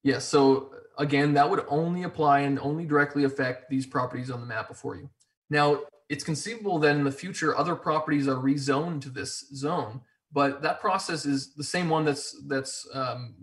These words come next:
that we're going through with this amending bylaw right now. It would require council approval. Uh, and so, uh, yes, the only properties, uh, that would be, that are currently zoned R M F one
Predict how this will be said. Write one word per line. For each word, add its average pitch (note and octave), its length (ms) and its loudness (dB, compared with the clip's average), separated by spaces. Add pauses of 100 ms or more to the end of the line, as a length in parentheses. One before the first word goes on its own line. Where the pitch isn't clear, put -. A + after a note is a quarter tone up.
that C#3 140 -2
we're C#3+ 80 -2
going C#3+ 220 0
through C#3 160 0
with C3 140 -6
this C3+ 240 -2
amending B2 340 -6
bylaw A2+ 320 -4
right G#2 160 -10
now. A2+ 200 -8
It A2+ 100 -14
would - 20 -18
require B2 420 0
council B2 420 -6
approval. C3+ 520 -4 (440)
Uh, G#2 240 -2
and B2 160 -6
so, A#2+ 520 -4 (340)
uh, - 240 -8 (440)
yes, - 440 -4
the B2 220 -8
only G3+ 240 -2
properties, F3 680 2
uh, B2 100 -10
that C#3 140 -4
would C#3 120 0
be, C#3+ 280 -4 (140)
that C3+ 140 -2
are A#2 80 -2
currently F#3+ 320 -2
zoned D3+ 320 0
R C#3+ 160 2
M C#3 80 2
F C3+ 180 -4
one C#3 340 -4